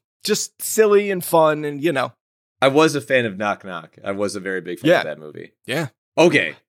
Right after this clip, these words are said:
Speaker 2: Now, now we're getting into, um, um, a couple of movies that I'm very excited to hear your opinions on for very different reasons.
Speaker 1: <laughs>
Speaker 2: Because I know you're not necessarily, not, not a fan of these directors, but they're ones that really aren't your speed.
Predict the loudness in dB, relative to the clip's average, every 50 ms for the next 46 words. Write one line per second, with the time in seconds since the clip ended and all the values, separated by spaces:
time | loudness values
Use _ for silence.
0 | _ _ _ _ _ -4 0 0 2 2 2 2 0 0 -2 -4 -4 0 2 2
1 | 4 4 4 4 4 2 0 0 -2 -2 -2 0 0 2 2 4 2 2 0 -2
2 | -4 -6 -6 -6 -4 -2 -2 -2 -4 -4 -6 -8 -8 -2 -2 -2 -2 0 -4 -4
3 | -2 -4 -4 -2 -2 -2 -2 -4 -4 -4 -4 -4 -4 -2 0 0 2 2 0 -2
4 | -4 -4 -4 -2 -2 -2 -4 -6 -8 -6 -6 -6 -4 -4 -4 -6 -6 -6 -6 -8
5 | -6 -6 -6 -6 -6 -6 -6 -6 -6 -6 -8 -10 -6 -2 -2 -2 -2 -2 -6 -8
6 | -10 -10 -12 -10 -8 -8 -8 -10 -12 -16 -16 -16 -18 -18 -18 -20 -10 -8 -8 -8
7 | -8 -8 0 0 0 2 4 4 4 4 2 0 -6 -10 -12 -16 _ _ 0 0
8 | 0 2 2 0 0 0 -2 -2 -4 -4 -2 -4 -4 -4 -8 _ -18 -8 -4 -4
9 | -4 -4 -6 -10 -12 -12 -12 -12 -4 0 2 4 6 6 6 6 4 2 0 0
10 | 0 0 0 -2 -6 -8 -14 _ _ _ _ _ _ _ _ _ _ -12 -6 -4
11 | -4 -6 -6 _ _ _ -6 0 4 4 4 4 4 2 -2 -2 -2 -2 -2 -2
12 | -2 -4 -4 -6 -6 -6 -4 -2 -2 -2 -2 -2 -4 -6 -6 -6 -6 -8 -8 -2
13 | -2 0 0 0 0 0 -2 -2 -2 -4 -6 -2 0 0 0 0 -4 _ _ -8
14 | -2 0 0 2 2 0 0 0 0 -2 -2 0 0 -2 -2 -2 -4 -4 -4 -4
15 | -6 -8 -6 -6 -8 -8 -8 -12 _